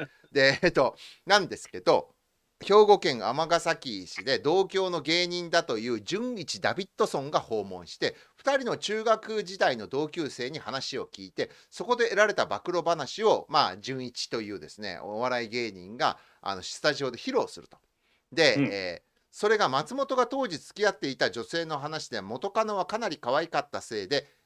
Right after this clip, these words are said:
Speaker 2: えー、可愛かったらしいんですよね。で、松本は女性を友達に貸してデートをさせ、彼女に、えー、街行く人が何回振り向くか後で教えてくれと頼んだと。で、そしてデートが終わると彼女に何回振り向いたと質問して、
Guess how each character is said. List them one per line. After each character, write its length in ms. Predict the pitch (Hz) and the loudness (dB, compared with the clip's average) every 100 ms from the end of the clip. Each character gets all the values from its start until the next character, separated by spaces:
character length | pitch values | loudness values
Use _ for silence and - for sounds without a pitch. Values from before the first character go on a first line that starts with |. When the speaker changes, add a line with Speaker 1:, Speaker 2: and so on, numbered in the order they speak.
| - | -2
Speaker 2:
え 120 | 127 | -2
ー、 40 | - | 2
可 160 | 165 | 4
愛 120 | 156 | 4
か 100 | 147 | 2
っ 100 | 117 | -4
た 160 | - 78 | -4 -2
ら 100 | 107 | -2
し 120 | - | -2
い 40 | 113 | -6
ん 40 | |
で 80 | 73 | -10
す 100 | - | -12
よ 60 | |
ね。 100 | 226 - _ _ - | -14 -14 _ _ 0
で、 300 | 170 131 87 _ - | 6 6 6 _ -6
松 240 | 135 202 | -6 -2
本 240 | 226 220 | -2 4
は 100 | 208 | 6
女 140 | 135 147 | 6 2
性 180 | 226 240 | 4 6
を 140 | 220 | 6
友 240 | 202 214 | 4 0
達 240 | 220 208 214 | 0 0 -2
に 80 | 190 | -2
貸 240 | 180 - | -4 -2
し 20 | |
て 140 | 175 123 | 0 4
デ 200 | 185 220 | 6 6
ー 40 | |
ト 120 | 147 | 4
を 60 | 107 | -2
さ 160 | - | -6
せ、 280 | - 160 - | -4 -2 -2
彼 220 | - 196 160 | -2 -2 0
女 120 | 131 | -2
に、 260 | 143 165 _ _ _ | -2 -6 _ _ _
え 360 | - 117 110 110 | 0 2 2 0
ー、 20 | |
街 300 | 117 147 233 | -2 -4 -4
行 100 | 247 | -6
く 100 | - | -6
人 220 | 131 - 110 | -6 -2 -2
が 80 | |
何 240 | 110 185 226 | 0 -4 0
回 200 | 165 120 | 2 2
振 140 | 123 | 0
り 80 | 147 | -6
向 100 | 147 | -6
く 40 | |
か 140 | - 120 | 0 0
後 180 | 151 170 | 0 -2
で 80 | |
教 100 | 101 185 - | -2 -4 0
え 100 | 185 | 0
て 100 | 180 | 0
く 100 | 170 | -2
れ 80 | 156 | -2
と 120 | 107 | -2
頼 280 | - 113 147 | -6 -2 0
ん 40 | 131 | -2
だ 100 | - | -6
と。 120 | - _ _ _ _ | -12 _ _ _ _
で、 120 | 131 | -6
そ 160 | 127 175 | -2 -2
し 80 | - | 0
て 100 | 175 | 2
デ 220 | 208 240 | 6 4
ー 20 | |
ト 120 | 220 | 4
が 100 | 123 | 0
終 80 | 101 | 2
わ 80 | 117 | 0
る 80 | 127 | -2
と 80 | 123 | -2
彼 240 | 180 180 | -2 -2
女 100 | 110 | -6
に 100 | 110 | -2
何 220 | 147 214 | 0 0
回 200 | - 120 | 2 0
振 120 | 104 | 0
り 100 | 123 | -8
向 120 | 127 117 | -6 -6
い 80 | |
た 100 | 147 | -2
と 100 | 147 | -4
質 200 | 101 - | -6 -10
問 180 | 135 117 | -10 -8
し 80 | - | -2
て、 260 | 139 - | -2 -2